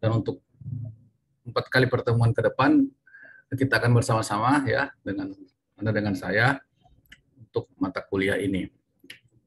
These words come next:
Eh, sebelumnya, saya sudah me-, men-share ya, atau ya, men-setting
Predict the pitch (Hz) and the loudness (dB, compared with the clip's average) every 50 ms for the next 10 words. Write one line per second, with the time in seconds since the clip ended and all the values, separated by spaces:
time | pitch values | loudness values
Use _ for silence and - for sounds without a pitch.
0 | _ - 117 120 123 120 123 120 - 127 123 127 127 123 123 131 143 160 165 170 | _ 0 2 4 4 4 4 2 4 4 4 6 6 6 6 8 8 8 6 6
1 | 165 156 - _ _ _ _ _ _ _ _ _ _ _ _ _ _ - 127 139 | 4 2 -2 _ _ _ _ _ _ _ _ _ _ _ _ _ _ 2 2 2
2 | 135 - 143 135 127 123 123 120 120 120 120 120 120 120 120 117 117 117 117 117 | 4 4 4 4 6 6 6 6 6 6 6 6 4 4 4 4 4 4 4 4
3 | 113 113 113 113 113 _ _ _ _ _ _ _ _ _ _ _ _ _ _ _ | 2 0 -2 -4 -8 _ _ _ _ _ _ _ _ _ _ _ _ _ _ _
4 | _ _ _ - 123 123 113 - - - 131 127 117 110 113 113 117 123 - _ | _ _ _ 2 4 4 4 2 2 4 4 6 6 6 4 2 2 0 -4 _
5 | _ _ _ - 113 113 - 127 120 120 117 113 - - _ _ _ _ _ _ | _ _ _ -6 -6 -2 2 2 4 4 4 2 -2 -6 _ _ _ _ _ _
6 | _ _ _ _ _ _ _ _ - _ _ _ _ _ _ - 123 127 120 107 | _ _ _ _ _ _ _ _ -20 _ _ _ _ _ _ 2 4 4 4 4
7 | 92 - 104 110 113 113 113 113 113 113 113 - - 120 117 117 - 127 123 120 | 2 -2 -2 0 2 2 2 2 2 2 2 2 2 2 2 2 2 4 4 4
8 | 120 - - | 2 2 -2